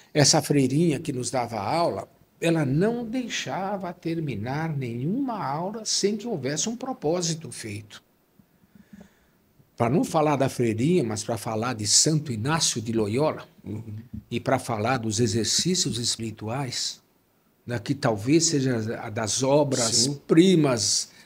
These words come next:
Speaker 1: das maiores obras da cristandade, são os exercícios espirituais de Santo Inácio de Loyola, né, você não, não termina uma meditação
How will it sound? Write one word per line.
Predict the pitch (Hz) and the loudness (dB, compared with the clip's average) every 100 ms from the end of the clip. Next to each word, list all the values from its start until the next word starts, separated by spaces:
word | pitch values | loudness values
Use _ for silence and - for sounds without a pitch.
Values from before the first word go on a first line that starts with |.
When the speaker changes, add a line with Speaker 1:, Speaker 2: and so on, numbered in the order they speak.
| _ - | _ -2
Speaker 1:
das | 135 117 | -2 0
maiores | 135 135 143 208 214 143 - | 2 6 10 8 8 6 8
obras | 156 214 202 151 135 | 8 8 8 6 6
da | 127 117 | 4 4
cristandade, | 165 160 - 123 120 151 160 131 | 4 4 2 0 4 4 6 2
são | 117 147 | 2 2
os | 123 | 4
exercícios | 127 117 - 156 - | 2 4 2 4 2
espirituais | 135 - 131 127 127 143 127 | 0 0 0 0 0 2 2
de | |
Santo | 123 127 - | 0 0 -4
Inácio | 117 123 - | -6 -6 -6
de | |
Loyola, | 120 110 151 160 139 - _ _ _ _ _ _ _ - | -4 0 2 2 0 -10 _ _ _ _ _ _ _ -10
né, | 165 - - | -10 -10 -8
você | 214 247 - 320 | 0 4 6 4
não, | 311 - - - - _ _ - _ _ - | 4 -2 -10 -20 -20 _ _ -20 _ _ 0
não | 311 359 | 2 4
termina | 359 202 175 269 294 | 6 6 6 6 6
uma | 247 214 | 6 6
meditação | 202 196 185 180 127 - - 247 226 | 6 6 4 2 4 6 6 6 4